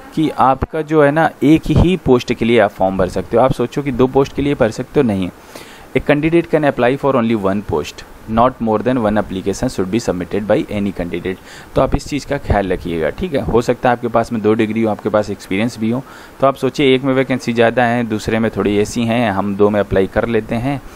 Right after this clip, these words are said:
तो आपका जो है निरस्त कर दिया जाएगा। तो इस चीज़ का ध्यान रखिएगा। अब आपको थोड़ा सा bond के बारे में बता दें। देखिए आप आजकल ऐसा समय आ गया है कि आप किसी नौकरी को ज्वाइन करें, especially bank में, तो आपसे bond भरवाते हैं। हो सकता है कि आज आपने नौकरी ज्वाइन की, इन्होंने ट्रेनिंग कराई एक साल की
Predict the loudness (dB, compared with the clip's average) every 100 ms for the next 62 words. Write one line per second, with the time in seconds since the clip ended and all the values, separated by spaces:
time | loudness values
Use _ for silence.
0 | -16 -14 -2 2 4 2 0 2 4 2
1 | 2 0 -2 0 0 2 2 2 0 -2
2 | -2 -4 -4 -2 0 0 -2 -4 -6 -4
3 | -4 -6 -18 -20 -8 -2 0 0 -2 -2
4 | -2 0 2 2 0 2 2 2 0 -2
5 | -2 -2 -2 0 -2 0 0 0 -2 -2
6 | -2 2 2 2 2 0 2 2 2 2
7 | 0 0 -6 -10 -20 -20 -20 -20 -20 -18
8 | -18 -20 -20 -18 -16 0 2 2 -2 -2
9 | 0 2 2 2 2 4 4 2 2 2
10 | 4 0 0 -2 0 0 -2 -4 -6 -8
11 | -14 -2 0 2 0 2 2 2 2 2
12 | 2 0 -4 -6 -14 -2 2 2 2 0
13 | 2 2 2 0 0 2 2 2 0 2
14 | 2 2 2 4 6 4 4 2 4 2
15 | 2 2 2 4 2 2 4 4 4 2
16 | 2 0